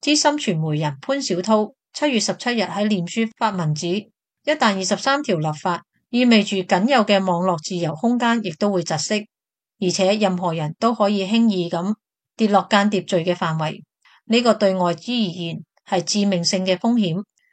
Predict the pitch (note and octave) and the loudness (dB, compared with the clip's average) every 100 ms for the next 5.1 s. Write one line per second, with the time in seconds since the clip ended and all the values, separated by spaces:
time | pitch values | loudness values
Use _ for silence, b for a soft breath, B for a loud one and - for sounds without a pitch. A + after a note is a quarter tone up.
0 | _ _ - G#3 G3+ F#3 E3 A3 C4+ A3+ | _ _ -4 -2 0 -2 -2 -2 0 2
1 | A3 G3 D3+ E3 E3 E3 F#3+ F#3 B3+ A#3 | 2 0 -2 -2 -4 -6 -6 -4 -4 -2
2 | F#3+ F3+ F3 E3+ E3+ - _ b _ F#3+ | -2 -2 -6 -6 -8 -10 _ b _ 0
3 | B3 A3 G3+ G3 - F3+ G#3+ E3+ E3+ D3+ | 2 2 2 -2 -4 0 2 2 -2 -4
4 | F#3 D#3+ G3+ D#3+ D3+ E3 C#3+ F#3+ - F3 | -4 -4 -4 -2 -2 -2 -4 -4 -4 -4
5 | E3+ | -6